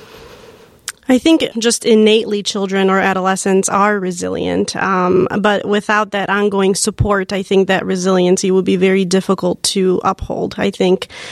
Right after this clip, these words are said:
um, in most situations, everyone needs some level of support, so some ongoing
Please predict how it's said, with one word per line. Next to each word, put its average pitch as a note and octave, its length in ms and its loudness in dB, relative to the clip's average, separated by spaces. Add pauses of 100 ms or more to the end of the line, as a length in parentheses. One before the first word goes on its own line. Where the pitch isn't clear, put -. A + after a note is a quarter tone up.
(160)
um, E3 340 -2
in A3 180 4
most A3 280 4
situations, F#3 580 -2
everyone F#3 380 2
needs F#3 180 0
some G3 160 2
level F3 240 0
of E3+ 100 -6
support, - 520 -6
so G3 100 -4
some G3+ 240 2
ongoing F#3 1040 2